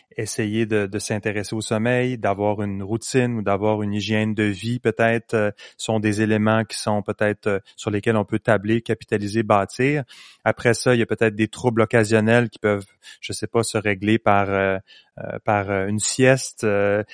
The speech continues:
après ça, peut-être qu'on tombe dans des, de la mélatonine. Est-ce qu'on a une sorte de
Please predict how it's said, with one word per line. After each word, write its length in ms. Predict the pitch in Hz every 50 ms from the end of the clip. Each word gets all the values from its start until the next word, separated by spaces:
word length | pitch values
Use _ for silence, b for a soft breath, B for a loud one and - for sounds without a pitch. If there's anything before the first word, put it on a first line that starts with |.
| B B
après 260 | - 113 - - 113 101
ça, 140 | - -
peut-être 320 | 113 - 110 - 117 113 -
qu'on 200 | - 110 107 107
tombe 280 | - 117 110 113 117
dans 220 | 110 107 104 101 101
des, 300 | 95 104 104 104 101 b b b b _ -
de 80 | 107 113
la 80 | 107
mélatonine. 600 | 107 113 110 107 107 110 - - 113 113 135 147
Est-ce 200 | 147 139 - -
qu'on 240 | - 185 175 180 202
a 120 | 233 254
une 120 | 240 180 131
sorte 320 | - - 151 151 147 123
de 320 | 113 117 117 117 120 127